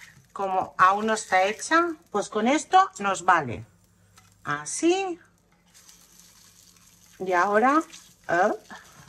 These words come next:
así. Y ahora vamos a poner la otra y vamos a hacer lo mismo.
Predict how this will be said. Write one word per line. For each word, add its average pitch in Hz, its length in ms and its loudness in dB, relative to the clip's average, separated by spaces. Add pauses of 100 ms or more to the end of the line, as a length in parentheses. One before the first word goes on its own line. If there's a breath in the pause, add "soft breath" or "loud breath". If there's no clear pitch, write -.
(1000 loud breath)
así. 160 580 2 (960 soft breath)
Y 233 60 0
ahora 247 160 6
vamos 240 280 0
a 233 80 0
poner 302 300 2
la 190 160 4
otra 165 300 -8
y 165 40 -8
vamos 262 280 -2
a 262 60 -4
hacer 320 260 -6
lo 190 200 -2
mismo. 135 540 -6